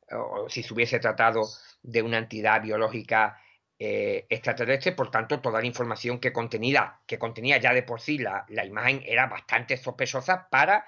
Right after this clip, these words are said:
las pretensiones de los implicados. Y como digo, el investigador Jeffrey Johnson, eh, consiguió,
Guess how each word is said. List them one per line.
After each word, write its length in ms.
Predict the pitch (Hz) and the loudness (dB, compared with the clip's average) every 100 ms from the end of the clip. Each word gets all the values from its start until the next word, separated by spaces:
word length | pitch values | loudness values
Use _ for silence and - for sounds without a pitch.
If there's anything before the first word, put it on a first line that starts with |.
| - - | -8 -16
las 220 | 113 113 | -4 -4
pretensiones 720 | - 113 104 104 - 117 156 | -4 -10 -8 -12 -8 -4 -2
de 80 | 165 | -2
los 120 | 156 | -2
implicados. 360 | 131 - 123 165 | -2 -2 0 0
Y 40 | |
como 200 | 123 120 | -2 -4
digo, 320 | 113 131 175 175 _ - | -2 2 2 0 _ -8
el 140 | 123 | -4
investigador 600 | 120 113 110 113 110 127 | -2 -2 -2 -2 0 0
Jeffrey 280 | 127 135 123 | 0 -2 0
Johnson, 420 | 135 131 165 185 - - _ - | -2 2 2 2 -8 -20 _ 0
eh, 200 | 127 127 | 2 4
consiguió, 680 | 123 117 98 107 123 156 | 0 -2 -8 2 4 2